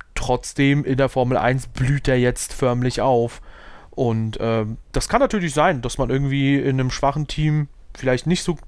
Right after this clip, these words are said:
gut performt oder in der niedrigeren Klasse, aber dann blüht man auf, wenn man in eine höhere Klasse kommt. Genauso hatten wir es bei Perez andersrum.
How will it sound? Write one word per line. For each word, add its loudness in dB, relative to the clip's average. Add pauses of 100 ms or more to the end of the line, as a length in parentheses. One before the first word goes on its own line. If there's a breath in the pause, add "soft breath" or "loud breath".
gut 0
performt 2
oder 2
in 0
der 0
niedrigeren 0
Klasse, 0 (500 loud breath)
aber 0
dann 0
blüht -2
man 2
auf, 2
wenn 2
man 2
in 2
eine 4
höhere 2
Klasse -4
kommt. -6
Genauso 2
hatten 2
wir 2
es -2
bei 2
Perez 2
andersrum. 2